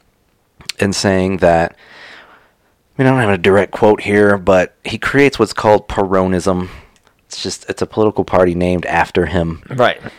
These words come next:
Speaker 1: In which it, it is fascist, uh, it is nationalist. Fascism is very nationalistic.
Speaker 2: This is a terrible person.
Speaker 1: But it has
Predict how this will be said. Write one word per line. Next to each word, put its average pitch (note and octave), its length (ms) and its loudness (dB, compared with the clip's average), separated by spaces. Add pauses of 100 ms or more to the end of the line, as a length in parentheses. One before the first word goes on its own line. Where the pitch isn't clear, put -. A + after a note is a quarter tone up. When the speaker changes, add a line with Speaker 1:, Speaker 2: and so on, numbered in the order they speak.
(240)
Speaker 1:
In G2+ 200 -2
which G2 400 2
it, G2+ 300 0
it F#2 160 2
is A2+ 640 2 (200)
fascist, - 800 0 (140)
uh, F2 300 -6
it F#2 140 0
is G2 160 2
nationalist. F#2+ 1080 0
Fascism F2 580 -4
is D#2+ 140 -6
very F2+ 340 2
nationalistic. D#2+ 600 -10
Speaker 2:
This - 220 -2
is F#4+ 100 0
a B3 80 4
terrible B2 500 2
person. - 480 -4
Speaker 1:
But D#3+ 100 4
it F3 80 4
has G#3+ 420 -2